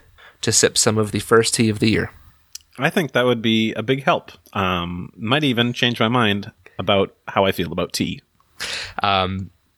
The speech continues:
Speaker 1: so Camellia Tea House does have a website, and it's tea dash kyoto dot com. And you can actually order tea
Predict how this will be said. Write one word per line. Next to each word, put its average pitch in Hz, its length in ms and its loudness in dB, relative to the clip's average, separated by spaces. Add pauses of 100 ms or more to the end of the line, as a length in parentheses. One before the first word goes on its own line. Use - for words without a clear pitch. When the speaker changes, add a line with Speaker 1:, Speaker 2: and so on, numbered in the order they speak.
(340)
Speaker 1:
so 127 300 2
Camellia 151 420 0
Tea 160 220 -2
House 120 480 0
does 127 260 0
have 151 160 -2
a 120 100 0
website, 110 600 0 (560)
and 101 500 2
it's 101 280 2
tea 151 300 2
dash 127 280 0
kyoto 117 320 0
dot - 200 0
com. 107 260 -4 (400)
And 104 840 -2 (100)
you 120 140 -8
can 127 100 -6
actually 139 680 -2
order 117 540 2
tea 120 600 0